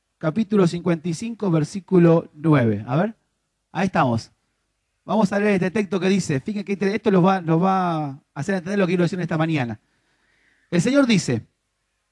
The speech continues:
"Como son más altos los cielos que la tierra, así son más, así son mis caminos más altos que vuestros caminos,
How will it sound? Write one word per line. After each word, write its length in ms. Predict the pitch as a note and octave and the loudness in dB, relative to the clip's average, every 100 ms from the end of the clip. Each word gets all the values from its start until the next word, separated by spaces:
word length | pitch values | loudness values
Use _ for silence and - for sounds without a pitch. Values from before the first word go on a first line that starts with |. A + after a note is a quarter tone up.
| _ _ _ | _ _ _
"Como 320 | - F#3+ G#3 G3+ | -2 0 0 -2
son 300 | - C#4+ B3 | 0 0 2
más 240 | G#3+ - | -2 0
altos 540 | C4+ A#3+ A#3 A3+ - _ _ _ | -4 -2 2 2 0 _ _ _
los 180 | E3 E3+ | 2 2
cielos 240 | C4+ B3+ G3+ | 2 0 -2
que 120 | F#3+ | -4
la 120 | F3+ | -6
tierra, 540 | - A#3 D#3 F3+ G3+ _ _ _ _ _ _ _ _ _ _ _ | -2 -4 -2 -4 -6 _ _ _ _ _ _ _ _ _ _ _
así 320 | - F3 C#4 B3+ | -6 -6 -4 -2
son 200 | A#3+ G#3 | -2 -2
más, 520 | G3+ B3+ B3+ - _ _ _ _ | 0 0 0 -6 _ _ _ _
así 260 | E3+ G3+ A#3+ | -6 -4 -2
son 220 | A3+ G3+ | -2 -2
mis 100 | F#3 | -4
caminos 440 | F#3+ G3+ C4 A#3 | -4 0 0 0
más 240 | G3 F3 A#3 | -2 -4 -4
altos 260 | A3 A3 | -4 -4
que 80 | F#3+ | 0
vuestros 380 | E3+ G3 G3 E3+ | 2 2 -2 -6
caminos, 640 | - G3+ B3+ G3 G#3+ - | -4 -2 -2 -2 -4 -8